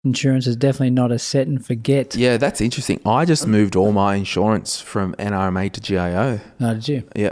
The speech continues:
Speaker 1: Yeah.
Speaker 2: My car insurance is like, I probably saved two and a half grand a year.
Speaker 1: Yeah, N R M A, not
Speaker 2: I used to sh-, sing their
Speaker 1: Mm.
Speaker 2: praises from the rooftop,
Speaker 1: Yeah.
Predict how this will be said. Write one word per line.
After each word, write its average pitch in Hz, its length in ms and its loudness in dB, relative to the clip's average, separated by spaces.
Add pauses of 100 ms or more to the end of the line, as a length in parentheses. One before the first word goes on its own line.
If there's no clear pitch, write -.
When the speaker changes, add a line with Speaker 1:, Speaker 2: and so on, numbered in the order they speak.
(120)
Speaker 1:
Yeah. 110 180 -2
Speaker 2:
My 107 100 2
car 101 300 2
insurance 113 420 2
is 92 220 -4
like, 95 300 -4 (100)
I 104 100 -2
probably 104 300 -4
saved 90 480 -6 (140)
two 107 140 -6
and 95 80 -4
a 95 40 -8
half 95 180 -6
grand 95 220 -4
a 85 60 -4
year. 98 400 -2 (160)
Speaker 1:
Yeah, 127 80 -2
N 120 60 -2
R 107 180 -6
M 113 100 -8
A, 120 200 -10
not 117 160 -20 (1040)
Speaker 2:
I 170 100 -2
used 226 280 0
to 113 320 2
sh-, - 640 -10
sing 151 300 -2
their 113 160 2
Speaker 1:
Mm. 104 60 -6
Speaker 2:
praises 107 360 0
from 104 160 -4
the 92 80 0
rooftop, 117 520 4
Speaker 1:
Yeah. 117 160 -2